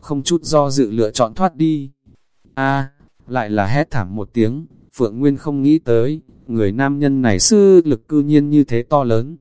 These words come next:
vô luận nàng như thế nào giãy giụa, hắn cường hữu lực cánh tay chính là không buông nửa phần, không chỉ như thế, thậm chí còn liều mạng muốn tới gần nàng. Đương nàng bị hắn dùng sức mang nhập trong lòng ngược khi, nàng thậm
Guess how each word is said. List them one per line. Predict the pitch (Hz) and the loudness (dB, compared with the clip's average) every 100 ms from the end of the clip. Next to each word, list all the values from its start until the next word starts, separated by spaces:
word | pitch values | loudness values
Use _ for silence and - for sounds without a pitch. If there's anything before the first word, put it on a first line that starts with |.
| _ _ | _ _
vô | 120 151 | -4 -2
luận | 143 107 113 | -2 -4 -2
nàng | 107 98 | -4 -2
như | 120 135 | 0 0
thế | 120 | 0
nào | 143 123 95 | -2 -2 0
giãy | 127 147 | -2 -2
giụa, | 147 147 107 101 - 117 | -4 -4 -6 _ -16 -8
hắn | 117 139 | -8 -6
cường | 147 104 | -6 -6
hữu | 117 156 | -4 -2
lực | 147 - | -4 -4
cánh | 117 123 | -6 -2
tay | - 147 | 0 0
chính | - 120 151 | 0 -4 -2
là | 104 | -2
không | - 151 | -4 -6
buông | 143 143 139 | -4 -4 -2
nửa | 120 87 | -2 0
phần, | - 104 98 98 - _ | 0 -2 -4 -18 -20 _
không | - 147 139 | -10 -8 -4
chỉ | 127 92 | -4 -2
như | 120 131 | 2 0
thế, | 123 117 135 139 135 _ - | 2 -2 -2 -10 _ _ -6
thậm | 120 110 | -6 -4
chí | - 117 | -4 -4
còn | - 123 101 | 0 -2 2
liều | 107 98 | 0 0
mạng | 110 101 107 | -2 -6 -6
muốn | 117 | -6
tới | 120 120 | -2 -2
gần | 135 135 101 | 0 -2 -2
nàng. | 107 98 92 95 _ _ _ _ | -2 -2 -6 -16 _ _ _ _
Đương | 135 143 135 | -2 0 0
nàng | 113 98 | -2 -4
bị | 107 107 | -6 -2
hắn | 113 139 | -2 -2
dùng | 139 131 98 | -2 0 0
sức | - 151 | 0 0
mang | 147 143 139 | 0 0 0
nhập | 117 - | -4 -4
trong | 139 | -2
lòng | 131 107 101 | -2 -2 -2
ngược | 110 98 | -6 -6
khi, | 151 147 143 139 _ _ - | -4 -4 -4 -12 _ _ -8
nàng | 113 101 98 | -4 -4 -2
thậm | 117 | -4